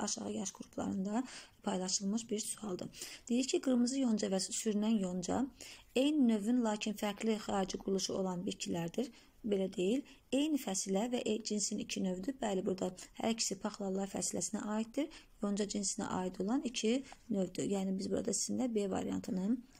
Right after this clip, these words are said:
seçirik. Doqquzuncu suala baxırıq. Səhra bitkiləri üçün məhdudlaşdırıcı amil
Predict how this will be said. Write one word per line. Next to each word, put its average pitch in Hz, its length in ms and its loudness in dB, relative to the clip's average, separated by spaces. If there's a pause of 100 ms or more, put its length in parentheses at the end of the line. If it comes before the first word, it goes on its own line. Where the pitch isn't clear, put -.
seçirik. 185 460 -4 (300)
Doqquzuncu 269 420 4
suala 202 300 0
baxırıq. 202 340 0
Səhra 226 340 0
bitkiləri 196 380 0
üçün 196 180 0
məhdudlaşdırıcı 196 640 -4
amil 185 320 0